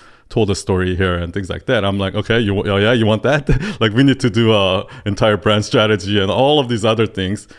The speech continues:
We need to do, we need to get your storytelling and all of that before we can even get there. And then they, they understand. But they, if I said,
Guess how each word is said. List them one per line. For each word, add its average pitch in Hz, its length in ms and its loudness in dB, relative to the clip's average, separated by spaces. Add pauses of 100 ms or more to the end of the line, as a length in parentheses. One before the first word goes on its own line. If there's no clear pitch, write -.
(120)
We 95 80 -4
need 104 140 -2
to 110 80 0
do, 98 400 -2
we 104 100 -4
need 104 140 -2
to - 80 -8
get 92 180 -2 (240)
your 95 140 -6
storytelling 104 680 0
and 92 120 -2
all 92 180 0
of 92 80 -4
that 92 320 -4 (300)
before 117 260 0
we 110 140 0
can 113 140 -4
even 92 200 -4
get 120 280 0
there. - 360 -10
And 113 120 0
then 127 100 2
they, 127 180 2
they 117 180 2
understand. 107 600 -2 (680)
But 117 140 0
they, 147 100 4 (140)
if 131 200 -2
I 147 140 4
said, 127 540 0